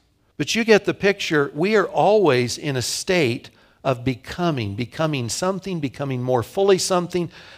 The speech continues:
becoming less fully something. There's always this sense of, on the stream of time and life, you and I are becoming something. What is it? Who is it? What kind of people are we becoming? As you look back on your own life,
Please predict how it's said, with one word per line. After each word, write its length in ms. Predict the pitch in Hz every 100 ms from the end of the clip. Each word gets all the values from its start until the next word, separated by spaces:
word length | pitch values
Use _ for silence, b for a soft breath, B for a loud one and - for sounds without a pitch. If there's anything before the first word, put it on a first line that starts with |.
| B
becoming 560 | 165 - 190 185 170 143
less 500 | 131 143 202 - -
fully 400 | - 208 208 202
something. 800 | - 202 208 - 208 208 208 180 b b b b
There's 220 | 156 156
always 280 | 190 190 -
this 200 | 185 -
sense 320 | 190 156 -
of, 140 | 143
on 120 | 143
the 80 | 139
stream 380 | - - 170 165
of 140 | 127
time 420 | - 175 165 165 143 b b b
and 140 | - 139
life, 380 | 139 147 131 160
you 100 | 151
and 80 |
I 40 | 143
are 80 | 139
becoming 400 | 127 151 139 120
something. 540 | - 135 127 117 113
What 240 | 131 147 147
is 320 | 143 147 123
it? 380 | 107 - - - _ _ _ _ _ _ _ _
Who 280 | - 196 190
is 260 | 175 101
it? 80 | 113
What 160 | 147 151
kind 220 | 156 151
of 100 | 120
people 320 | 170 160 139
are 60 | 127
we 140 | 131
becoming? 500 | 120 - 143 135 110
As 180 | 101 - b b
you 140 | 165 190
look 240 | 175 151
back 320 | 151 151 156
on 100 | 151
your 120 | 143
own 140 | 147 143
life, 420 | 143 151 143 -